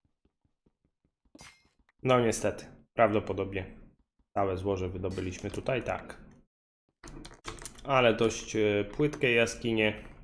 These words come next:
E, będziemy pewnie tutaj więcej eksplorować w poszukiwaniu żelaza.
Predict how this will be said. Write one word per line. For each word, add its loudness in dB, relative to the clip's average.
E, 0
będziemy -2
pewnie -6
tutaj 0
więcej 0
eksplorować 0
w -20
poszukiwaniu -4
żelaza. -2